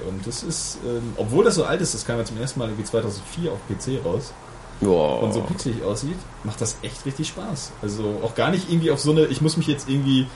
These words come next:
Speaker 1: da reinversetzen
Speaker 2: Und dafür
Speaker 1: in dieses
Speaker 2: zahlt man noch,
Speaker 1: Retro-Gameplay
Speaker 2: dafür
Speaker 1: oder
Speaker 2: zahlt man
Speaker 1: so.
Speaker 2: noch Geld jetzt? <laughs>
Speaker 1: Ja,
Speaker 2: Für ein
Speaker 1: ne,
Speaker 2: zehn
Speaker 1: es hat
Speaker 2: Jahre altes
Speaker 1: irgendwie,
Speaker 2: Spiel?
Speaker 1: es hat irgendwie acht Euro gekostet
Speaker 2: Ja.
Speaker 1: oder so. Ist halt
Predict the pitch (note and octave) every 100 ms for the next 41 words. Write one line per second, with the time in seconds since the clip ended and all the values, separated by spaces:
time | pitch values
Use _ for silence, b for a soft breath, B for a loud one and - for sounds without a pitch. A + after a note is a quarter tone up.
0 | B - G#2+ A#2+ G3+ F#3 C3+ A#2+ - C#3+
1 | A2+ F3+ B2+ D3+ D#3+ D#3+ C#3+ D3+ B2 C#3
2 | D3+ D3+ D#3 D#3+ C#3+ D#3+ C3+ - G#2 C#4+
3 | D#4 - - - - G3+ B B B F#2
4 | B2+ F#3 F3 F3 D3+ C3+ C3 - - G2+
5 | G2 F#2+ G#2 F2 A2+ A#2+ G#2 A2 B2+ G#2+
6 | G#2 G2+ G2+ - A2